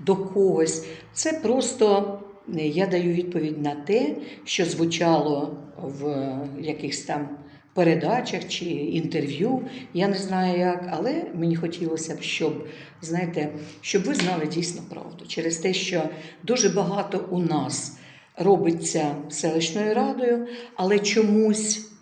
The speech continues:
селищної ради ніде не чуть. У нас зараз є новий орган, ну, не буду сьогодні говорити. Сьогодні у мене,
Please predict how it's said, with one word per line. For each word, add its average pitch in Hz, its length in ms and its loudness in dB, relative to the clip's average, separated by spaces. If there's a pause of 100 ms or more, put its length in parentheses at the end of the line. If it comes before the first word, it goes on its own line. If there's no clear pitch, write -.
(200)
селищної 180 600 2
ради 165 240 4
ніде 165 280 0
не 196 120 2
чуть. 302 420 -2
У 175 40 -4
нас 160 340 -2
зараз 151 380 -2
є 151 100 0 (160)
новий 233 440 2
орган, 190 440 0 (760)
ну, 170 340 -2
не 170 80 2
буду 147 240 -2
сьогодні 143 340 -6
говорити. 151 460 -4
Сьогодні 240 500 -2
у 147 140 -6
мене, 143 440 0